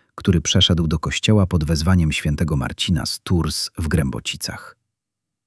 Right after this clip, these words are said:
Po mszy uczestnicy wrócili do parku, gdzie oficjalnie otwarto wydarzenie. Tegoroczna edycja wyróżniała się bardzo wysokim poziomem konkursów. Zaprezentowano łącznie osiemdziesiąt dwie prace artystyczne.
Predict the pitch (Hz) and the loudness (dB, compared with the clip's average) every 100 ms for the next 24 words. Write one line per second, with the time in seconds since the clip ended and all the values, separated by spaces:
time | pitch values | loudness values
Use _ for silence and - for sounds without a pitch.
0 | _ - 90 71 - 147 180 139 - - | _ 0 2 2 2 4 4 4 2 -2
1 | - 151 - 135 90 92 90 85 71 - | 2 2 4 2 4 2 2 2 0 -2
2 | 73 - 69 69 _ _ _ - 90 95 | -4 -4 -8 -8 _ _ _ -4 4 4
3 | - 101 92 - 139 131 110 - - 82 | 4 -2 -2 0 4 6 6 4 -2 -2
4 | - 76 73 67 64 67 - - _ _ | -2 -4 -2 -2 -2 -4 -8 -14 _ _
5 | _ _ _ _ _ _ _ _ 101 98 | _ _ _ _ _ _ _ _ 4 6
6 | 165 - 156 98 110 135 120 92 98 95 | 4 4 2 4 2 4 2 4 4 4
7 | 98 98 90 - 73 98 98 98 82 - | 4 4 2 0 2 2 4 2 2 -2
8 | 82 87 78 80 82 69 69 76 76 98 | 0 -2 0 0 0 0 -2 -4 -2 -2
9 | 78 - - - _ _ _ _ _ 90 | -4 -8 -12 -18 _ _ _ _ _ 2
10 | 92 95 87 82 82 107 95 87 110 - | 2 4 4 2 4 4 4 4 2 4
11 | 101 - - 104 - 85 82 156 139 92 | 2 2 0 0 2 2 4 4 4 2
12 | 73 76 92 - 76 - 62 60 - - | 2 2 2 2 -2 -2 -6 -8 -8 -8
13 | - - - - | -8 -10 -8 -10